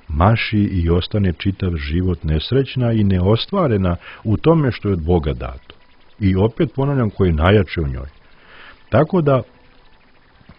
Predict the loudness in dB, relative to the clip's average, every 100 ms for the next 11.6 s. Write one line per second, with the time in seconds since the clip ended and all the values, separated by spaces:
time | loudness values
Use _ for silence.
0 | -2 0 2 0 0 -2 -2 -2 -2 -2
1 | -2 -2 -2 -2 0 0 -2 0 0 0
2 | -2 -6 -4 -4 -2 -4 -4 -4 -2 0
3 | 0 0 -4 -2 -2 0 0 -2 -2 0
4 | -2 -4 -12 -20 -20 -12 0 2 4 4
5 | 4 4 6 4 4 0 0 -2 -2 -4
6 | -4 0 4 4 4 2 -2 -18 -20 -20
7 | -14 -4 -2 0 0 -4 -8 -14 -2 -2
8 | 4 4 6 4 2 2 2 4 2 2
9 | 2 2 4 4 6 6 2 0 2 4
10 | 4 2 0 2 0 2 2 2 2 0
11 | 0 0 2 4 2